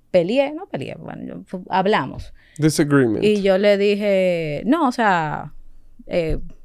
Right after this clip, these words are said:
Speaker 1: I'm, I'm leaving, o sea, yo me voy por la buena voluntad, I'm not going to, eh, disparage you, <laughs> básicamente, pero yo no, yo no me podí con la mano vacía. Entonces, a mí me dieron un pequeño porcentaje de la empresa,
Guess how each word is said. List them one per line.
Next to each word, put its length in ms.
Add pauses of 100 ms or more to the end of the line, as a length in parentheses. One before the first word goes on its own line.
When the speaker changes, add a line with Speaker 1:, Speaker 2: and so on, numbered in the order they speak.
(360)
Speaker 1:
I'm, 160
I'm 180
leaving, 460
o 40
sea, 140
yo 100
me 120
voy 220
por 260
la 120
buena 220
voluntad, 520
I'm 140
not 240
going 220
to, 400 (520)
eh, 160
disparage 720
you, 280
<laughs> 40
básicamente, 840 (580)
pero 260
yo 200
no, 320
yo 120
no 60
me 60
podí 180
con 100
la 80
mano 160
vacía. 360 (280)
Entonces, 400
a 20
mí 80
me 140
dieron 240
un 100
pequeño 320
porcentaje 440
de 80
la 60
empresa, 680